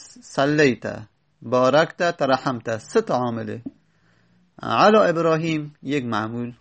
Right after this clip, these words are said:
یعنی این علی ابراهیم کما صلیت، همانطوری که صلوات فرستاد-،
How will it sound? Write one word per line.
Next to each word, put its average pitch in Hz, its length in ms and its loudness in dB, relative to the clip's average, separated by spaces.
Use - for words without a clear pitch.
یعنی 127 260 -4
این 143 120 0
علی 123 200 2
ابراهیم 123 760 0
کما 123 200 -4
صلیت، 131 400 -2
همانطوری 127 420 -4
که 120 60 -10
صلوات 131 440 -2
فرستاد-، 110 680 -10